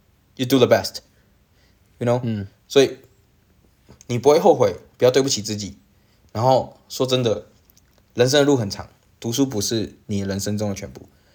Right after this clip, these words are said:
Speaker 1: 当然你现在不能拿这个当借口，你知道吗？就是读书不是人生中的全部，
Speaker 2: 当然。
Speaker 1: 所以我不要读书。对吗？可是我可以很负责任跟你讲，
Speaker 2: 对。
Speaker 1: 读书真的不是人生中的全部，它是一个，会是一个很重要的篇章，没错。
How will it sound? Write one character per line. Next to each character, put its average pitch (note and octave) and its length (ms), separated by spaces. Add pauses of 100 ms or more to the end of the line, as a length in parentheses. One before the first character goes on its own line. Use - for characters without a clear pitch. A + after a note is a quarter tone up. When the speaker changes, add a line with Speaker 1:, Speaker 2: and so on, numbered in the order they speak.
(320)
Speaker 1:
当 E3+ 100
然 D#3 100
你 A#2 60
现 B2 140
在 D3+ 60
不 D3+ 120
能 B2+ 80
拿 G#2+ 140
这 C3 100
个 A#2 100
当 A2 220
借 A2+ 140
口， G#2 140
你 F#2+ 60
知 G2+ 60
道 G2+ 80
吗？ G#2 160
就 C3+ 100
是 B2 80
读 A#2 140
书 C3 220
不 A#2+ 120
是 B2+ 80
人 C3+ 80
生 D3+ 120
中 D#3 80
的 D3+ 120
全 - 40
部， - 0
Speaker 2:
当 G2+ 100
然。 - 80
Speaker 1:
所 - 80
以 A2 40
我 G2+ 40
不 G2+ 80
要 G#2 60
读 F2 120
书。 - 200 (1500)
对 A#2 100
吗？ G2+ 220 (160)
可 - 80
是 C3+ 300
我 C#3+ 100
可 E3 160
以 D#3 120
很 A#2+ 160
负 C3+ 140
责 B2 160
任 A#2 100
跟 A2+ 160
你 A2 60
讲， G#2 140
Speaker 2:
对。 - 60 (920)
Speaker 1:
读 B2 180
书 C#3+ 240
真 C#3+ 200
的 B2+ 100
不 G#2+ 100
是 A#2 140
人 G2+ 180
生 G#2 160
中 G#2 120
的 G2+ 40
全 F#2+ 160
部， - 140
它 B2 140
是 C#3+ 200
一 C3 40
个， A2 180
会 C3+ 100
是 C#3+ 160
一 C3 40
个 A#2+ 100
很 G2+ 160
重 C3+ 180
要 C#3 80
的 A2+ 60
篇 G#2+ 240
章， A2 240
没 A2 120
错。 A2+ 280